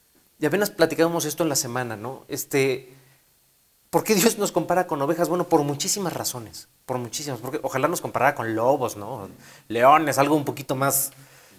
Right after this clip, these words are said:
este, intimidante <laughs> o, o,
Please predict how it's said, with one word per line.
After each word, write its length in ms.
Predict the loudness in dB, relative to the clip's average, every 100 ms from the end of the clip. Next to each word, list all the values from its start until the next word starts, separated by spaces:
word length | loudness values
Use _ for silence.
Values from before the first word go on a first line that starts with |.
| _
este, 460 | -14 -14 -8 -6 -6
intimidante 1000 | -8 -8 -4 0 0 -2 -2 -4 -4 -8 -12
<laughs> 100 | -4
o, 120 | -4 -6 -6
o, 280 | -6 -6